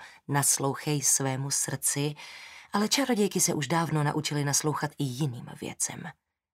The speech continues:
Nevěřili byste, co všechno by vám mohly prozradit například vaše vlastní ledviny. „Proč se o tom ale máme dohadovat? Pojďme a podívejme se,“ řekl hlásek.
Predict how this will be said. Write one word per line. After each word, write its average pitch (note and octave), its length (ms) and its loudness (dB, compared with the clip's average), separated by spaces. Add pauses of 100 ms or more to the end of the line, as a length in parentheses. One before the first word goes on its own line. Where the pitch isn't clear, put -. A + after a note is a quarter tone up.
(120)
Nevěřili C3+ 560 0
byste, C3+ 300 0
co - 160 -2
všechno D3 460 0
by D3+ 120 0
vám D3 300 2
mohly C#3 260 -2
prozradit C3+ 640 0
například C#3 580 -2
vaše F#3+ 320 0
vlastní E3 460 0
ledviny. - 500 -6 (920)
„Proč E3+ 340 8
se D#3+ 200 8
o D#3+ 120 8
tom D#3+ 320 4
ale D3+ 200 4
máme D3 380 8
dohadovat? C3 640 4 (800)
Pojďme C#3+ 640 8 (240)
a D#3 100 12
podívejme G#2+ 720 2
se,“ - 260 -2 (540)
řekl C3+ 280 0
hlásek. D3+ 640 -2